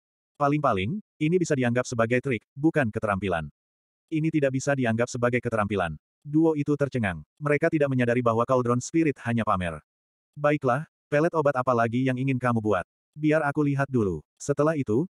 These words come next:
kita bisa mulai memproduksi massal," kata Cauldron Spirit. Kali ini, keduanya jauh lebih proaktif. Jelas, mereka telah mempelajari formula pelet obat terbaru untuk pelet asal darah. Tak lama kemudian, mereka menguji pelet obat yang tersisa.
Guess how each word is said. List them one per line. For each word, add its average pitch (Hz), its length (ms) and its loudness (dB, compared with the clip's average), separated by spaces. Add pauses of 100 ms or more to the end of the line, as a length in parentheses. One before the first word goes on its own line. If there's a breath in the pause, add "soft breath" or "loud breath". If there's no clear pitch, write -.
(120)
kita 160 240 0
bisa 151 240 0
mulai 127 160 2
memproduksi 113 400 -2
massal," 131 400 -2 (160)
kata 147 240 0
Cauldron 135 320 2
Spirit. 95 320 -4 (880)
Kali 151 320 0
ini, 123 240 0 (160)
keduanya 147 400 2
jauh 135 160 4
lebih 123 320 0
proaktif. 101 480 -2 (400)
Jelas, 131 560 0 (160)
mereka 151 320 0
telah 156 160 2
mempelajari 120 400 0
formula 123 400 0
pelet 117 240 0
obat 117 160 2
terbaru 127 320 0
untuk 127 240 -4
pelet 139 240 0
asal 107 240 -2
darah. 85 240 0 (880)
Tak 151 160 0
lama 143 160 2
kemudian, 139 560 0 (240)
mereka 139 240 2
menguji 147 240 0
pelet 113 240 0
obat 123 320 0
yang 107 160 0
tersisa. 98 480 -4